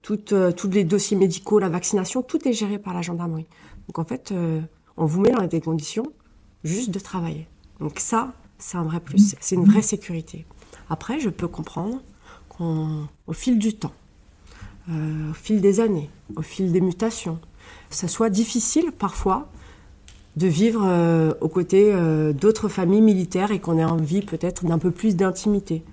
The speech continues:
Ça, je le comprends. Mais bon, aujourd'hui, je vis à Paris, dans le milieu civil, pas forcément dans une caserne, donc, euh, on arrive à trouver, euh, à trouver aussi des avantages. Puis on va pas se mentir aussi, on, on paye pas de loyer, puisque c'est un logement concédé par absolue nécessité de service.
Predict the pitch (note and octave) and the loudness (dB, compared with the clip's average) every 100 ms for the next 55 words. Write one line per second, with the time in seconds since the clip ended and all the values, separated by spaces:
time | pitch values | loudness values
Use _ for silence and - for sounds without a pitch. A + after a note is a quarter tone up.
0 | - - G3+ G3 G3 F#3+ F3 - D#3+ - | -20 -6 -2 -2 -2 -4 -8 -10 -14 -16
1 | - - - - - - - - - - | -20 -20 -20 -20 -20 -20 -20 -20 -20 -20
2 | - - - D3+ D#3 D#3+ D#3 E3+ G#3+ F3+ | -20 -12 -6 -2 -2 0 0 2 0 0
3 | F3+ E3+ D3+ D3 G#3 B3 G#3 E3+ D#3 D#3 | -2 0 -2 0 2 4 4 4 2 0
4 | - D#3+ B3+ - - E3 - F3 D#3+ D#3+ | -2 2 2 0 -6 -6 -4 -2 0 0
5 | D#3+ D3+ D3+ D3+ F#3+ A3 A#3 - C#3 C#3+ | -2 -2 -4 -2 0 0 -2 -6 -8 -4
6 | E3 F#3+ - D#3+ - D3+ D#3+ E3+ D#3 - | -4 -4 -6 -6 -4 -2 -2 -4 -8 -8
7 | D3+ E3+ E3+ D3+ D3 D3 D3+ _ _ - | -4 -2 -2 -2 -6 -8 -14 _ _ -12
8 | D#3 D#3+ F3 E3+ F#3+ F3+ F3 E3+ E3 E3 | -10 -4 -4 -2 0 2 0 -2 -4 -6
9 | D#3 - - - - - D#3+ D3+ D#3 D#3+ | -6 -10 -16 -20 -20 -10 -6 -4 -4 -4
10 | D#3 F3 F3 - D4+ G3 D#3+ - D#3 F3 | -4 -4 -6 -4 -4 -6 -8 -8 -8 -6
11 | E3 D#3 D#3+ G3 D#4 - - D#3+ - - | -2 0 2 0 -2 -8 -14 -12 -12 -6
12 | D3 D#3+ F3 G#3 G#3 F3 - E3+ E3+ D#3 | -2 0 0 0 -2 -6 -4 -4 -2 -6
13 | D#3 - E3 E3+ D3+ D#3+ - F3+ F3 G#3+ | -8 -6 -2 -2 -4 -8 -8 -8 -6 -8
14 | B3 D4+ - | -8 -6 -8